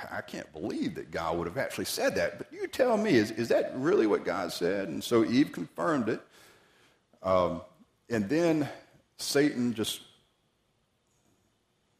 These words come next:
had, uh, had, had really just contradicted God's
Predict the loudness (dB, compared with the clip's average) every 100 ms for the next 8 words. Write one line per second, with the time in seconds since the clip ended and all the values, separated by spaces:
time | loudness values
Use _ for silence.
0 | _ _ _ _ _ -6 -2 -2 0 0
1 | 0 -6 -20 _ _ -8 -6 -8 -8 -10
2 | -6 0 4 4 4 -4 -20 _ _ _
3 | _ -12 -10 -2 -2 -2 -4 -2 -2 -4
4 | -10 0 0 2 -4 -10